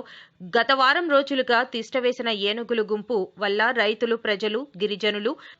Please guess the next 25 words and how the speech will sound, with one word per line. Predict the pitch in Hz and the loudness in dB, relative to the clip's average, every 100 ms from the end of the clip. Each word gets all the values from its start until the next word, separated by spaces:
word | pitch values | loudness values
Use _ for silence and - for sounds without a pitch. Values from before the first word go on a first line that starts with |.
| _ | _
పొలాల్లోకి | - 262 294 370 359 339 | 0 2 4 4 2 2
వెళ్లలేని | 247 247 277 294 277 | 2 2 2 0 -2
పరిస్థితి | 269 220 262 294 277 | 0 0 0 -4 0
ఏర్పడిందని | 233 220 226 214 214 294 | 0 0 -2 -2 -4 -2
పార్వతీపురం | - 226 220 233 233 220 208 | 0 0 0 -4 -4 -2 0
మన్యం | 202 214 240 | 0 -2 -8
జిల్లా | 233 208 208 | -4 0 0
సీపీఐ | 202 226 - 220 | -2 -10 -4 -2
ప్రధాన | 208 196 196 202 | -2 -2 -2 -2
కార్యదర్శి | 196 190 190 202 202 202 285 403 - - - | 0 0 0 0 -2 -2 -4 -6 -10 -20 0
బుడితి | 214 269 285 | 2 4 2
అప్పలనాయుడు | 254 202 202 247 240 214 196 | 2 0 0 0 2 0 0
వాపోతున్నారు. | 202 196 185 202 202 196 196 - | 0 0 0 -4 -8 -6 -6 -4
అదే | 190 208 | -4 -4
సందర్భంలో | 202 196 208 185 208 196 277 - - | -4 -6 -6 -6 -4 -2 -2 -4 -10
పొలాల్లో | - 254 285 359 370 | 0 4 4 4 2
ఉన్న | 339 320 | 2 0
వరి | 262 233 | 2 2
కుప్పలు, | 254 277 277 254 247 - - | 0 -4 2 2 2 -2 -8
నూర్పు | 226 240 302 320 | 0 2 2 -2
చేసిన | 302 269 262 247 214 185 | 0 0 2 0 0 2
ధాన్యం | 208 208 247 262 | 2 2 0 0
రాసులను, | 226 220 240 226 214 294 _ - | 2 2 0 0 -2 -6 _ -6
ధాన్యం | 185 233 285 294 233 | 2 4 4 -2 0
బస్తాలను, | 190 190 240 233 233 | -2 0 0 2 0